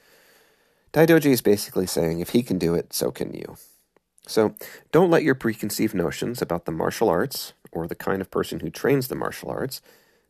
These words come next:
be a stumbling block to starting and continuing your own training. Moving on to the next section. So, if you like to study the martial arts,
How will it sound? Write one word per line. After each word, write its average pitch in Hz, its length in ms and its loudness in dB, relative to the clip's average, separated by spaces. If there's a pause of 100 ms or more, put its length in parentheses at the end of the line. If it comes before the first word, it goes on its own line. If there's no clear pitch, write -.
be 135 100 -2
a 135 60 4
stumbling 95 440 0
block 87 320 4
to - 80 -14
starting 85 520 0 (100)
and - 120 -14
continuing 73 580 -6
your 67 200 -10
own 55 200 -14
training. - 420 -10 (3000)
Moving 147 340 -2
on 104 260 -2
to - 120 -12
the - 120 -4
next 85 220 -6
section. - 460 -8 (2000)
So, 90 420 2 (320)
if - 160 -4
you 98 100 0
like 101 240 2
to 139 100 -2
study 104 300 0
the 101 100 -2
martial 90 360 0
arts, - 400 -6